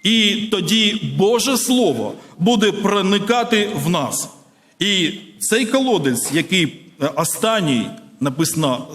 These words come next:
Вірсавія, ілі колодець клятви,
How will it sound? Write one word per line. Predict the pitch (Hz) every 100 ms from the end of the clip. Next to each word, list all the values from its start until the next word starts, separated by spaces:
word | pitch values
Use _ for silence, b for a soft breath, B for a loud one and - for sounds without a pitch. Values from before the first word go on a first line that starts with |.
| - - _ 139
Вірсавія, | 156 151 202 208 196 143 123
ілі | 127 135 135 117 - B B B -
колодець | - 175 196 156 131
клятви, | - 175 208 202 120 107